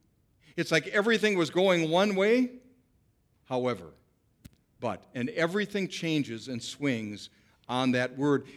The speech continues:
And when the "but" is to the positive, it can be one of the most beautiful words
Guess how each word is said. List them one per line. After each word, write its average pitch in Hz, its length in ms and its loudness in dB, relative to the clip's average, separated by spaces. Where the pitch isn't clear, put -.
And 160 240 2
when 165 240 4
the 147 80 4
"but" 170 380 2
is 156 200 -2
to 175 220 -4
the 143 320 2
positive, 139 720 0
it 147 140 -4
can 143 100 2
be 135 120 4
one 135 160 2
of 131 40 0
the 131 60 -2
most 127 260 -2
beautiful 156 440 0
words 110 460 -6